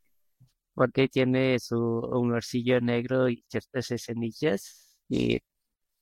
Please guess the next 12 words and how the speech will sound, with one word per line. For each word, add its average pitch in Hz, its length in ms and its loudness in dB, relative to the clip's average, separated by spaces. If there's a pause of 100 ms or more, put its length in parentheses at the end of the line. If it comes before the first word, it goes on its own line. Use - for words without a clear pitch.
(1700)
pues, - 200 2 (180)
es 202 120 4
una 202 160 2
película 160 520 2
de, 117 440 0 (280)
<laughs> 160 520 -10 (1600)
pues, 120 340 6
sí 127 100 4
es 135 120 4
mucha 143 320 4
desgracia 117 640 4
para, 113 760 2